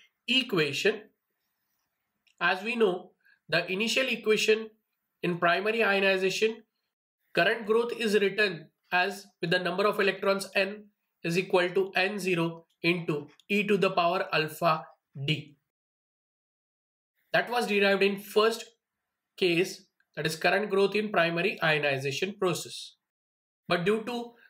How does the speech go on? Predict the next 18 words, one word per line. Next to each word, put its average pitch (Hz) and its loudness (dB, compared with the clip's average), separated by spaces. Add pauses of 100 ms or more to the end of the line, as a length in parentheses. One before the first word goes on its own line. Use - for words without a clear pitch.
(120)
the 190 0
additional 214 0
number 220 2
of 208 2
electrons 196 0
released 180 0
from 165 0
cathode, 165 -2 (380)
the 147 -2
equation 220 2
has 190 2
changed 185 0
to 135 -2 (760)
N 208 0
zero 202 2 (840)
plus 208 0 (520)
N 208 -2 (960)
plus 170 0